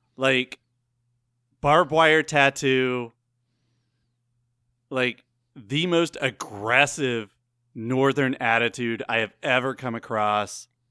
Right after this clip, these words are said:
I, I was so intimidated by her. I wasn't sure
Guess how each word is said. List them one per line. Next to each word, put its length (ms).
I, 140
I 140
was 160
so 300
intimidated 640
by 200
her. 300
I 100
wasn't 300
sure 500